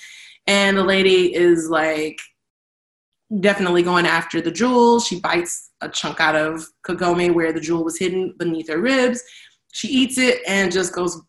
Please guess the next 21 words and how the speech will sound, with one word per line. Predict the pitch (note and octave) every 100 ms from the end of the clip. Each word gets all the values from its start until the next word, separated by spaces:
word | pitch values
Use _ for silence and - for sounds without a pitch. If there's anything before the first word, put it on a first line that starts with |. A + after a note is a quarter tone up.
| _ _ _
bananas, | E3 G#3 G#3 G3 F3 D3+ E3 E3
like, | D#3 D#3+ E3
buck | F#3 F#3+
wild, | F3 D#3+ D#3+ D#3+
starts | - F3 E3+
destroying | F3 - F3 E3
stuff. | E3+ D#3+ E3
She's | - F3
gonna | - D#3 C#3
eat | B3+ B3+
people. | - A#3 - G#3+
I | G#3
mean, | G3+ F#3
that's | E3 E3+
what | F3
demons | D#3+ E3+ E3+ F3
do. | E3+ E3 F3 - - - - -
And | G#3+ G3+ G3+ G3 F#3 F#3 F3+ - -
Kagome | G3 F#3+ F#3+ F3+
is | E3+
like, | D#3 D#3 D#3 D#3